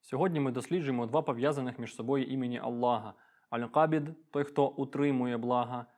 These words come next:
та Аль-Басід, той, хто розширює блага. Аль-Кабід означає, що Аллах може утримати,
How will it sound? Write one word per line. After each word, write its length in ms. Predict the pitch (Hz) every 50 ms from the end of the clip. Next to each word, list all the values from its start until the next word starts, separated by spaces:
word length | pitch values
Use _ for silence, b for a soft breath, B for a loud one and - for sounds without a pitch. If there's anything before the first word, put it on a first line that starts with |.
| b _
та 160 | - 139 -
Аль-Басід, 480 | 131 131 131 135 143 147 143 - 110 - b b b b b b
той, 140 | _ 156 160
хто 160 | 156 - 135
розширює 480 | 120 123 123 - - 143 143 131 117 107
блага. 420 | 104 107 107 104 101 101 104 98 - _ _ _ _ _ _ _ _ _ -
Аль-Кабід 560 | 123 127 123 - 190 196 175 170 151 - 143
означає, 540 | 135 127 135 135 131 - 180 170 160 143 127
що 180 | - - 139
Аллах 380 | 127 127 131 139 147 160 160 135
може 400 | 139 143 143 135 135 139 135 - -
утримати, 680 | 143 135 - 151 151 160 147 123 107 - - 104 101